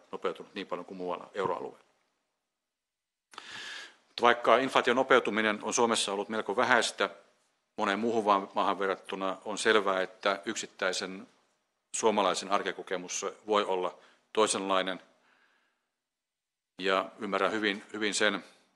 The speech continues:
Esimerkiksi bensapumpulla on voinut havaita litrahinnan tuntuvan nousun, kun, ö,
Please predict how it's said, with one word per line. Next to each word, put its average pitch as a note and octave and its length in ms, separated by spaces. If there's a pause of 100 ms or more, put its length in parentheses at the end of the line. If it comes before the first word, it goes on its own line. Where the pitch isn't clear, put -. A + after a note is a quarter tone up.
(600)
Esimerkiksi G#2+ 800
bensapumpulla G#2+ 840
on G#2+ 160
voinut G#2+ 300
havaita G#2 540
litrahinnan F#2+ 600 (160)
tuntuvan F#2+ 480 (140)
nousun, A2 460 (800)
kun, F#2+ 220
ö, F#2+ 160